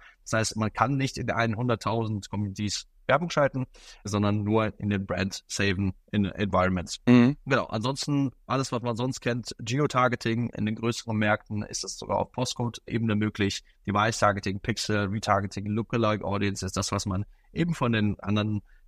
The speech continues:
Speaker 1: großen Social-Media-Plattformen kennt und das, was man eigentlich auch einer, von einer No-, Newcomer oder Challenger wie Reddit eben auch erwartet.
Speaker 2: Ja, sehr schön. So,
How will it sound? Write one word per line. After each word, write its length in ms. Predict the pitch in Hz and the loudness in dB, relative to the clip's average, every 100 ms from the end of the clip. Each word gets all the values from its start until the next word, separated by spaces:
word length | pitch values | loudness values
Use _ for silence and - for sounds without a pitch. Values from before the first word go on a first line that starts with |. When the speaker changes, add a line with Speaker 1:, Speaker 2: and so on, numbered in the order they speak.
| - | -6
Speaker 1:
großen 280 | 104 - | -4 -4
Social-Media-Plattformen 1200 | 107 101 104 101 101 104 98 98 - 104 - 107 | -4 -4 -2 -2 -2 2 0 0 -4 -8 -6 -6
kennt 240 | - 127 - | 0 0 0
und 160 | 117 | -2
das, 180 | 110 - | -2 -2
was 400 | 101 104 - 101 | -4 -4 -6 -4
man 120 | 101 | -2
eigentlich 460 | 92 87 104 110 101 | 0 0 0 -2 -2
auch 120 | 95 | 0
einer, 280 | 101 101 98 - - | 0 0 -2 -8 -18
von 140 | - 104 | -4 0
einer 280 | 98 101 95 - | 2 2 -2 -6
No-, 280 | - 120 123 | -4 -2 -2
Newcomer 680 | 113 135 165 160 135 123 120 - | -2 -4 -2 0 0 -2 -4 -6
oder 200 | 104 101 | -6 -4
Challenger 560 | - 127 131 120 107 - _ _ | -2 -2 0 0 -2 -4 _ _
wie 140 | 107 | 0
Reddit 320 | 101 104 104 - | 2 4 2 -2
eben 240 | - 101 101 | -2 -2 0
auch 160 | 95 | 0
erwartet. 460 | 101 95 90 - - | 0 2 2 0 -4
Speaker 2:
Ja, 140 | - 117 | 0 6
sehr 200 | 117 123 | 8 8
schön. 300 | 123 117 110 _ - | 8 8 8 _ 4
So, 320 | 131 135 - | 8 10 8